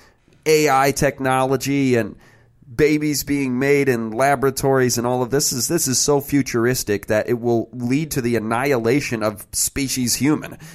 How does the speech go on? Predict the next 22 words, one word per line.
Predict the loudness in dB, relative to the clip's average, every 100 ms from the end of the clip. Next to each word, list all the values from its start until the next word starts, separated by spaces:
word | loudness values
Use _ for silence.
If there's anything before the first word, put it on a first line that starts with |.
| -2
It |
will | 0
be | 2 2
the | 0 0
end | 0 0 0 -2
of | 2 2 2 -4 -20 -6
the | -4 0
image | -2 -2
bearer | 0 4 2 2
as, | 0 0 0
of | -2 -2
God | 0 2 2 2 0 0
as | -2 -2 -2
a | 0 2 0 -4 -20 _ _ -2
autonomous | -2 -2 -2 -2 -2 -2
entity | -2 -2 -2 -4 -4 -8 -14 _ _
that | 0 2
is, | 2 0 0
that | 0
is | 0 -4
tech | -6 -6 -6 -8
free. | -6 -4 -4